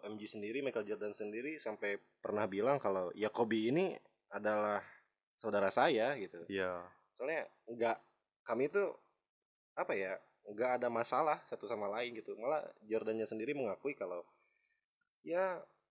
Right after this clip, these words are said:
Speaker 1: s-, eh, Kobe ini udah selayaknya saudara buat Michael Jordan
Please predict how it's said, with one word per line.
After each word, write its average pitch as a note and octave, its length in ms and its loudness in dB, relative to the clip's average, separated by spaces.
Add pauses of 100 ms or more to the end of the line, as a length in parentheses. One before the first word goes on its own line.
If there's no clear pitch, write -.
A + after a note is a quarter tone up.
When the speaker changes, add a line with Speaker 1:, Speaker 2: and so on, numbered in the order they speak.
(340)
Speaker 1:
s-, - 240 -14
eh, A2+ 240 0
Kobe A2+ 300 -2
ini E3 100 -2
udah G#2+ 220 -2
selayaknya G2 420 -4
saudara A2 400 2
buat F#2 220 -4 (340)
Michael F2+ 240 -10
Jordan G2 400 -4